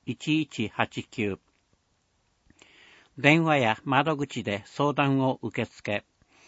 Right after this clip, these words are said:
け。現在、キセラ川西プラザの子ども若者ステーションでは、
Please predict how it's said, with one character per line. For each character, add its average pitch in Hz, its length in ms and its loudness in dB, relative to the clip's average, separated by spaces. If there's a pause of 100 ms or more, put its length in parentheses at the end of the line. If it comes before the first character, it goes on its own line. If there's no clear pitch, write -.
(380)
け。 143 140 2
現 147 120 0
在、 113 300 -2 (100)
キ 165 120 -4
セ 156 160 -2
ラ 127 120 0
川 156 300 2
西 156 240 -2
プ 147 140 -6
ラ 135 120 2
ザ 110 140 -4
の 98 220 -6 (340)
子 - 160 0
ど 156 100 2
も 151 240 0
若 135 300 2
者 151 220 2
ス - 120 -12
テ 156 120 0
ー 143 40 0
シ - 140 -6
ョ 113 80 -2
ン 110 80 -2
で 113 120 -2
は、 98 200 -4